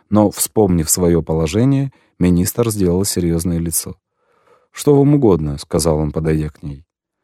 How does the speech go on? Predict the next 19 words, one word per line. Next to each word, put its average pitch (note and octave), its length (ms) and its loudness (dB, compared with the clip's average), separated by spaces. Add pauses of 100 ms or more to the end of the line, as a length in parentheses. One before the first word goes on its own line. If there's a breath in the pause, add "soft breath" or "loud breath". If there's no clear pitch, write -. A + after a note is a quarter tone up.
(300)
Она, G#2 240 2
не G#2 100 4
отвечая, G2+ 480 2
быстро F#2 360 -2
вынула F2 400 2
из-под - 520 -6
пелеринки F2+ 720 2
руку G#2 340 0
с - 120 -8
револьвером A#2+ 600 0 (280 soft breath)
и, G#2 80 -2
уставив G#2 560 2
его F#2 280 2
в F2 120 -2
грудь F#2 260 0
министра, A2+ 640 0 (180 soft breath)
выстрелила, D#2+ 800 -2 (160)
но G#2 160 0
промахнулась. G#2+ 840 -6